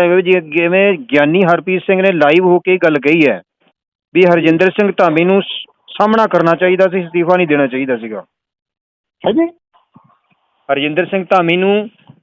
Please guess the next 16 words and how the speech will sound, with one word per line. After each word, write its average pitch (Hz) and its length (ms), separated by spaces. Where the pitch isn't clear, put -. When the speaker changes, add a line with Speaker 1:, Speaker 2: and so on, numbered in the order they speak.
Speaker 1:
ਸਾਹਮਣਾ 226 340
ਕਰਨਾ 190 300
ਚਾਹੀਦਾ 190 320
ਸੀਗਾ, 208 240
ਅਸਤੀਫਾ 190 440
ਨਹੀਂ 190 160
ਦੇਣਾ 180 220
ਚਾਹੀਦਾ, 170 460
ਚਾਹੀਦਾ 175 300
ਸੀਗਾ, 180 260
ਗਿਆਨੀ 160 320
ਹਰਪ੍ਰੀਤ 156 280
ਸਿੰਘ 170 140
ਕਹਿ 147 240
ਰਹੇ 113 80
ਆ। 92 100